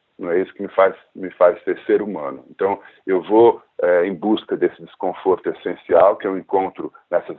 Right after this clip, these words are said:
expedições, onde eu passo frio, passo fome, fico super cansado, tomo chuva na cabeça, tomo sol, frito o miolo, é, e aí vem o conforto, e imediatamente,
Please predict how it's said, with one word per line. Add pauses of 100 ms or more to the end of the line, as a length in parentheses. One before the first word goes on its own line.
expedições, (300)
onde
eu
passo (120)
frio,
passo (100)
fome, (240)
fico
super
cansado, (400)
tomo
chuva
na
cabeça,
tomo (220)
sol, (140)
frito
o
miolo, (440)
é,
e
aí
vem
o
conforto,
e
imediatamente,